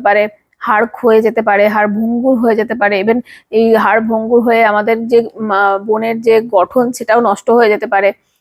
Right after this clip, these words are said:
বড়দের ক্ষেত্রে এটাকে বলা হয় অস্টিওপোরোসিস আর ছোটদের ক্ষেত্রে বলা হয়, মা, স্কেলিটন ডিফর্মেশন বা রিকেট। এছাড়া অতিরিক্ত দীর্ঘদিন ধরে যদি কেউ ভিটামিন ডিতে ভুগতে পারে,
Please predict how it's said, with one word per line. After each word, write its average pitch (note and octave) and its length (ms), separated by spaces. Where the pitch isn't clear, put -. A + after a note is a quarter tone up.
বড়দের A3+ 360
ক্ষেত্রে A#3+ 280
এটাকে A3+ 240
বলা G#3 240
হয় A3 140
অস্টিওপোরোসিস A#3+ 920
আর A3 100
ছোটদের A3+ 400
ক্ষেত্রে A#3+ 300
বলা G3+ 240
হয়, B3 180
মা, G3+ 320
স্কেলিটন A3 500
ডিফর্মেশন A3 580
বা G3+ 120
রিকেট। C4+ 420
এছাড়া B3+ 360
অতিরিক্ত C#4 500
দীর্ঘদিন C4+ 480
ধরে B3+ 200
যদি B3 200
কেউ B3 140
ভিটামিন A#3 380
ডিতে A#3 220
ভুগতে G#3+ 300
পারে, A3+ 200